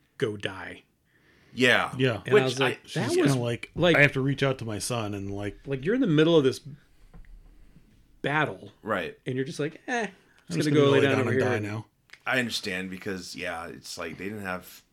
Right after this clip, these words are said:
Speaker 2: they took footage from Awakens to make whatever Leia we got. And, yeah, I, I don't know.
Speaker 1: My,
Speaker 2: I,
Speaker 1: yeah,
Speaker 2: yeah.
Speaker 1: and my preference still would have been that she die in the last movie.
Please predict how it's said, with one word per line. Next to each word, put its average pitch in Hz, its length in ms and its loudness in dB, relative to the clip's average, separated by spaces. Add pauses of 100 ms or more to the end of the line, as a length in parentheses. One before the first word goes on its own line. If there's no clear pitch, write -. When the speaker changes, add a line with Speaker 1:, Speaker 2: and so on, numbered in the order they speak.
Speaker 2:
they 95 140 -8
took 180 340 -12
footage 139 340 -6
from 107 240 -8
Awakens 90 600 -8
to 90 100 -14
make 87 280 -10 (440)
whatever 87 480 -8 (180)
Leia 92 320 -6
we 85 140 -14
got. 85 400 -10 (120)
And, 85 440 -14
yeah, 143 380 -4 (500)
I, 123 120 -8
I 123 40 -8
don't 98 140 -6
know. 98 180 -4
Speaker 1:
My, 202 100 4
Speaker 2:
I, - 20 6 (400)
Speaker 1:
yeah, 120 220 -2
Speaker 2:
yeah. 120 100 -2
Speaker 1:
and 143 100 -2
my 175 100 0
preference 143 440 2
still 135 200 2
would 123 80 2
have 117 100 -2
been 120 200 0
that 107 180 -6 (140)
she 117 420 -6 (440)
die 113 520 -6
in 123 100 -6
the 110 100 -6
last 104 360 -10
movie. 92 320 -14